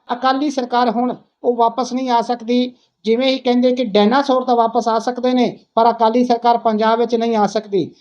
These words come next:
ਸੋ ਪੰਜਾਬ ਦੇ ਮੁੱਖ ਮੰਤਰੀ ਭਗਵੰਤ ਮਾਨ ਜੀ ਨੇ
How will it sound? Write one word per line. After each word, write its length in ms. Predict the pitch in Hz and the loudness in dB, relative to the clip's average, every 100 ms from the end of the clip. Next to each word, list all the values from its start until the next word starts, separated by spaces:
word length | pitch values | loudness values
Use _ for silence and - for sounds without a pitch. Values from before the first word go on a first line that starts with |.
| _ | _
ਸੋ 300 | - 254 247 240 - _ _ _ _ _ _ | -4 4 4 2 -8 _ _ _ _ _ _
ਪੰਜਾਬ 400 | 220 208 226 247 | 2 4 6 4
ਦੇ 100 | 247 247 | 4 2
ਮੁੱਖ 240 | 247 247 | 0 -2
ਮੰਤਰੀ 380 | 240 240 254 262 269 _ _ _ | -6 -6 -8 -12 -14 _ _ _
ਭਗਵੰਤ 360 | 247 233 240 247 | -6 -4 -6 -4
ਮਾਨ 200 | 247 254 | -4 -4
ਜੀ 120 | 240 | -4
ਨੇ 140 | 247 | -4